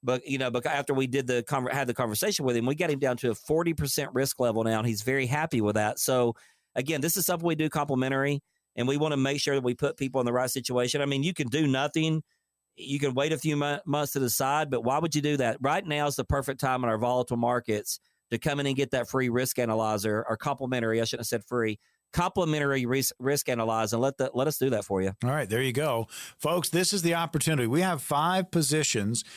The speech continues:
Speaker 2: You can take advantage. If you're not sure about what's going on inside your portfolio, come in and go through that Riskalyze program. Uh, but Gary, let's go over it. What's gonna happen for these five callers?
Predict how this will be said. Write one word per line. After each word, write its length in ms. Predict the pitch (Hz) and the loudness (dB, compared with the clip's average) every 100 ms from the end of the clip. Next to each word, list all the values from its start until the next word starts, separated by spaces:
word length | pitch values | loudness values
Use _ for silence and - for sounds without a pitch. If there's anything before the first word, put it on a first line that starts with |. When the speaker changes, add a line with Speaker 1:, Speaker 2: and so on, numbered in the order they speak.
| - | -4
Speaker 2:
You 120 | 127 | -2
can 120 | 127 | 0
take 240 | 120 147 156 | 0 0 0
advantage. 560 | 147 143 143 143 139 | 0 0 0 0 0
If 160 | 123 110 | -2 0
you're 120 | 117 | 2
not 340 | 117 127 165 185 | 4 2 2 0
sure 220 | - 170 | 2 4
about 220 | 147 131 | 4 2
what's 200 | 135 139 | 2 2
going 200 | 147 139 | 2 2
on 100 | 135 | 2
inside 320 | 135 - 135 | 2 2 2
your 100 | 127 | 0
portfolio, 680 | 113 131 113 - 139 139 117 | 0 0 -2 0 0 2 0
come 260 | - 143 180 | 0 0 2
in 320 | 151 143 156 - - - | 2 2 0 -2 -8 -2
and 140 | 117 | 0
go 160 | 131 139 | 2 2
through 140 | 139 | 0
that 160 | 127 110 | 0 0
Riskalyze 680 | 131 - 131 123 123 113 | 0 0 0 0 0 -4
program. 540 | - 147 139 117 113 113 - - - | -2 0 0 0 0 -4 -10 -14 -6
Uh, 120 | 127 | -2
but 300 | 120 123 - | -2 -2 -4
Gary, 240 | 127 196 170 | -2 0 2
let's 180 | 185 | 0
go 180 | - 156 | 2 2
over 220 | 151 143 | 2 0
it. 40 | 110 | 0
What's 160 | 156 | 0
gonna 160 | - 139 | 0 -2
happen 260 | 147 143 127 | -2 -2 0
for 80 | |
these 140 | 120 117 | 0 0
five 240 | 123 113 | 0 -2
callers? 560 | 117 110 104 - - | 0 -2 -2 -4 -6